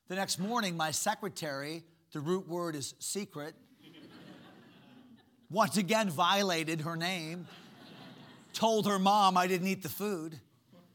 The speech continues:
I'm not kidding you. The next Sunday, she shows up again, same meal. I mean, it wasn't the same meal. She put it on my desk.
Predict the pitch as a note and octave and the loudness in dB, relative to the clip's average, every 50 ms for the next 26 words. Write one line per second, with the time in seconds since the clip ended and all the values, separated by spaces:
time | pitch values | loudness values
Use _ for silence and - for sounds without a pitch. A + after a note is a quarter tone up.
0 | _ _ _ _ - F3 G3 A3 A3+ A3 - A3+ A#3 G#3 F#3+ F3 D#3 C#3+ D#3+ E3 | _ _ _ _ 0 2 2 2 2 2 0 -2 0 0 0 -2 -2 -4 -4 -4
1 | F3+ E3+ - - - G#3 G3+ G3 F3+ E3+ D#3 - - F#3 D#3+ - F#3 F3 E3 E3+ | -4 -2 -2 -4 -4 -4 -4 -2 -2 -2 -2 -2 -6 -6 -4 -2 -2 -2 -2 -4
2 | D#3+ D3+ D3+ C3+ F#3 F#3+ F3+ E3+ D#3+ C3 - - _ - - - - G3+ F#3+ F#3+ | -6 -8 -8 -6 -2 -2 -2 -2 -2 -6 -12 -18 _ -10 -8 -6 -6 -6 -6 -4
3 | F#3+ F#3+ F#3 F3+ F#3+ F#3 D#3+ A2+ F2+ F2 - _ _ _ _ D#3+ E3+ F3 E3 E3 | -4 -6 -4 -6 -6 -6 -8 -10 -12 -14 -20 _ _ _ _ -8 -6 -4 -4 -4
4 | E3 D#3+ F3 F3+ E3 C#3 D3 - - - D#3 C#3 - - - - F#3+ F3 D#3 C#3+ | -2 0 0 0 0 -2 -8 -12 -14 -12 -10 -8 -8 -6 -4 -4 -2 -2 -2 -2
5 | C#3 B2+ A2 G#2+ A2 A2+ C#3 E3 E3+ D#3+ B2+ G#2+ A2+ C3 C3+ B2 - - - - | -4 -4 -6 -6 -8 -8 -6 -2 -2 -2 -4 -4 -8 -10 -12 -12 -12 -16 -16 -16
6 | - - - - - - - - - - - - - - - - - - - - | -16 -16 -16 -16 -16 -16 -16 -16 -18 -18 -18 -20 -20 -20 -20 -20 -20 -20 -20 -20
7 | - - - - - - - - - - - - - - - - - - - - | -20 -20 -20 -20 -20 -20 -20 -20 -20 -20 -20 -20 -20 -20 -20 -20 -20 -20 -20 -20
8 | - - _ - - - F#3 F3 - - A3 A3 G3+ F#3 G3 F#3 F3+ F3+ F3 G3 | -20 -20 _ -16 -10 -8 -6 -4 0 2 4 6 6 6 6 6 6 6 6 6
9 | G3 F#3+ D#3+ - - - - | 4 4 4 2 -4 -6 -6